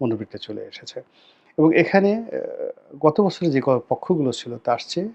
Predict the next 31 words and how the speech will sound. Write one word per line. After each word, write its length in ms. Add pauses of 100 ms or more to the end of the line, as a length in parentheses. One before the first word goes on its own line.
আরও 260
বহু 300 (100)
পক্ষ 380 (480)
এই 140
বর্তমানে 600
জড়িয়ে 340
পড়েছে। 320 (520)
এবং 200
এরই 360 (140)
প্রেক্ষিতে 540 (460)
নানা 280
জনে 220
নানা 220
রকম, 280
বিশেষ 200
করে 140
সোশ্যাল 380
মিডিয়াতে 480 (600)
যে 120
সকল 260
আতঙ্ক, 440
ভীতি 500 (140)
ছড়িয়ে 320
দেওয়া 280
হচ্ছে, 300 (460)
যা 180
আমাদের 300
এই 60
জাতির 280
জন্য 240
কল্যাণকর 540